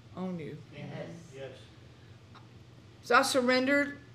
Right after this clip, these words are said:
Speaker 1: and I give it to him, and I take my hands off of it. And I stop all my human reasoning, my program planning, realizing it is his house.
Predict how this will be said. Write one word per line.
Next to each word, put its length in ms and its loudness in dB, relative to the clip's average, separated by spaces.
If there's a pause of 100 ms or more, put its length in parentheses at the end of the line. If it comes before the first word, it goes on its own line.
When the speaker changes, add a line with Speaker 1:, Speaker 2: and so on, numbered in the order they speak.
(160)
Speaker 1:
and 100 2
I 60 4
give 240 2
it 140 -8
to 140 -2
him, 300 -2
and 80 -2
I 60 -2
take 320 -6
my 140 -2
hands 420 -2
off 280 -8
of 140 -8
it. 160 -10 (300)
And 120 4
I 80 4
stop 520 0
all 420 6
my 160 8
human 400 6
reasoning, 760 4
my 140 2
program 720 4
planning, 640 0
realizing 560 4
it 120 6
is 180 2
his 260 0
house. 360 0